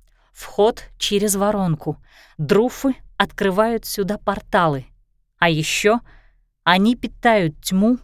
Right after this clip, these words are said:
силой и магией". Ящер дождался, пока я проберусь за ближайшую колонну,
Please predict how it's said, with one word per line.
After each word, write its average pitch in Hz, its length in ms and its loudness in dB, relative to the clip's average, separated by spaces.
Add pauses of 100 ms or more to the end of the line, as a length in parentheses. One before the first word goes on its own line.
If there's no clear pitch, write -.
силой 214 560 -2 (440)
и 220 80 2
магией". 147 800 -4 (960)
Ящер 247 520 0
дождался, 247 680 0 (120)
пока 175 220 0
я 170 100 0
проберусь 170 640 -2
за 160 140 -2
ближайшую 151 560 -2
колонну, 185 560 -2